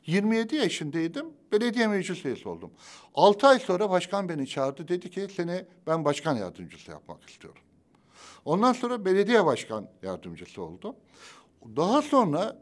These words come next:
e, başkan kaybettikten sonra da devamlı beni gösterdiler. On dört yıl belediye meclis üyeliği yaptım. Sonra Ticaret ve Sanayi Odası Meclis Başkanı, e, oldum. Oradayken, e, Kemal Kılıçdaroğlu ile tanıştım.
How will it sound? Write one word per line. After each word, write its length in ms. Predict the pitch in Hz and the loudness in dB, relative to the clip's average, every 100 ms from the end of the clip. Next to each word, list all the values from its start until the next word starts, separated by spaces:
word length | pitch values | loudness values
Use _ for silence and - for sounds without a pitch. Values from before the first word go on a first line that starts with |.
| - | 0
e, 300 | 143 147 139 | 2 2 2
başkan 380 | 156 175 240 247 | 0 0 -4 -6
kaybettikten 720 | - 196 190 202 - - 269 | 2 4 4 -4 -6 -2 -2
sonra 340 | - 175 151 | -2 -4 -2
da 160 | 143 131 | -2 2
devamlı 380 | 151 175 220 220 | 4 6 4 2
beni 260 | 175 127 - - | 0 0 -6 -6
gösterdiler. 720 | 123 110 - 123 143 185 233 - | -6 -4 -6 -6 -6 -8 -8 2
On 340 | 214 269 214 | 4 4 4
dört 300 | 185 180 - | 2 2 -2
yıl 240 | 175 214 214 - - | -2 -2 -4 -20 -4
belediye 340 | 160 156 160 | 0 0 0
meclis 420 | 139 113 95 101 87 | -2 -4 -6 -14 -14
üyeliği 300 | 76 67 64 | -14 -16 -20
yaptım. 340 | 67 _ - _ _ _ - - - | -20 _ -20 _ _ _ -20 -20 -20
Sonra 280 | - 202 262 | 2 4 4
Ticaret 480 | 202 151 170 160 139 | 0 4 4 4 -4
ve 60 | |
Sanayi 360 | 120 135 120 127 | -6 -4 -4 -4
Odası 340 | 113 107 - | -4 -8 -10
Meclis 420 | 110 104 87 98 - | -10 -10 -12 -14 -14
Başkanı, 400 | 82 - 76 65 _ _ - | -14 -14 -18 -20 _ _ -20
e, 20 | |
oldum. 580 | 78 69 87 85 277 247 | -18 -14 -14 -12 -12 -2
Oradayken, 640 | 202 269 226 175 131 85 - - - _ | 4 4 4 2 0 -4 -10 -20 -20 _
e, 280 | 107 101 101 - | -4 -4 -6 -4
Kemal 240 | 120 120 | 0 0
Kılıçdaroğlu 580 | 98 98 - 107 95 87 92 | 0 -10 -8 -8 -6 -10 -10
ile 260 | 78 87 - | -14 -14 -12
tanıştım. 440 | 101 87 - | -12 -12 -12